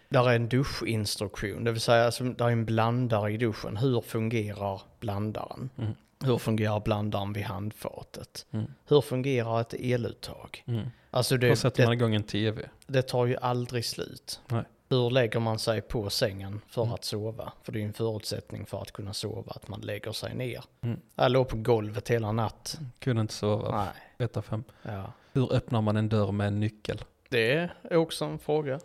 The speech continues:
Speaker 2: Ja, jag önskar att jag hade namnet kvar så vi kunde rekommendera honom. Han ka-, hade kunnat höra av sig till oss så kan vi förklara hur man gör basic, basic grejer.
Speaker 1: Mm.
Speaker 2: Jag ville
Speaker 1: Va-,
Speaker 2: ställa
Speaker 1: vad
Speaker 2: upp på
Speaker 1: var
Speaker 2: det.
Speaker 1: hans namn?
Speaker 2: Ja, jag hade inte namnet.
Speaker 1: Du
Speaker 2: Jag hade
Speaker 1: har
Speaker 2: inte
Speaker 1: inte
Speaker 2: betyget
Speaker 1: namnet,
Speaker 2: heller för
Speaker 1: nej.
Speaker 2: det var en lång recension.
Speaker 1: Ah.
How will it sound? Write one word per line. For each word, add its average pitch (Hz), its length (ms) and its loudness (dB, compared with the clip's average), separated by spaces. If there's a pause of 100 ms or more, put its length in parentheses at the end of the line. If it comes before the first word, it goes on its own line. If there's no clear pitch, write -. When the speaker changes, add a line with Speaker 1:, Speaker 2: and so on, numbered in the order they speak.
(180)
Speaker 2:
Ja, 113 140 4
jag 113 80 6
önskar 120 200 2
att 101 100 -2
jag 120 60 2
hade 113 160 2
namnet 104 280 2
kvar 110 200 0
så - 120 -6
vi 98 100 0
kunde 104 480 0 (120)
rekommendera 107 640 -2
honom. 107 380 0 (180)
Han 123 140 -2
ka-, - 160 -8
hade 110 200 -2
kunnat 110 300 0
höra 110 140 2
av 110 160 4
sig - 180 -8
till - 120 -2
oss - 80 -4
så - 100 -8
kan 107 140 0
vi 104 80 0
förklara 101 480 2
hur 104 100 2
man 107 140 0
gör 107 120 2
basic, 107 440 -2 (400)
basic 120 340 2
grejer. 113 420 2 (240)
Speaker 1:
Mm. - 240 -10
Speaker 2:
Jag 117 140 2
ville 113 180 0
Speaker 1:
Va-, 117 60 4
Speaker 2:
ställa 120 240 0
Speaker 1:
vad 143 100 6
Speaker 2:
upp 131 40 -4
på 139 80 6
Speaker 1:
var 131 60 8
Speaker 2:
det. 117 60 4
Speaker 1:
hans 104 360 0
namn? 120 180 -4 (160)
Speaker 2:
Ja, 123 100 6
jag 123 100 8
hade 143 220 4
inte 147 140 0
namnet. 113 360 2
Speaker 1:
Du 131 60 2
Speaker 2:
Jag 110 60 6
hade 117 140 4
Speaker 1:
har 123 80 0
Speaker 2:
inte 143 120 -2
Speaker 1:
inte 120 120 -2
Speaker 2:
betyget 120 160 4
Speaker 1:
namnet, 107 180 0
Speaker 2:
heller 113 180 0
för 123 140 -4
Speaker 1:
nej. 110 100 2
Speaker 2:
det 110 60 2
var 110 340 0
en 113 180 -4
lång 110 220 -2
recension. 117 480 -2 (180)
Speaker 1:
Ah. 101 240 -6